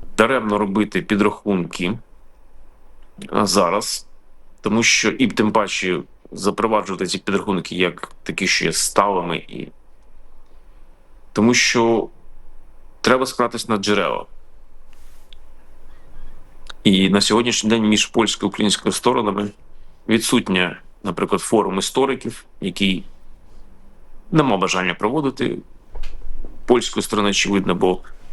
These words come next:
в листі нещодавно українські історики чергово заявили про потребу польськ-, польсько-українського форуму істориків. Але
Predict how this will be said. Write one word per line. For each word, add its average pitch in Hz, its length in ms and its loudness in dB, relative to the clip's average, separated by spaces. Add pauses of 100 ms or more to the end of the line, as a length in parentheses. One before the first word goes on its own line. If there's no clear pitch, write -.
(120)
в 90 140 0
листі 110 280 4
нещодавно 101 500 2
українські 98 400 0
історики 85 580 0 (560)
чергово 131 500 4
заявили 117 440 2
про 101 160 -2
потребу 101 420 0
польськ-, - 540 -2
польсько-українського 95 800 0
форуму 92 320 0
істориків. 87 600 -2 (960)
Але 151 420 4